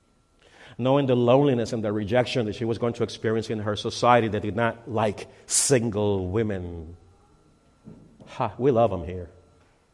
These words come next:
And especially if they have children.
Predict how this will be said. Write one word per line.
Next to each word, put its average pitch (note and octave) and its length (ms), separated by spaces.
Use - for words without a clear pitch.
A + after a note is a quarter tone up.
And G#2+ 100
especially A#2+ 420
if - 20
they A#2+ 80
have B2 140
children. G2 420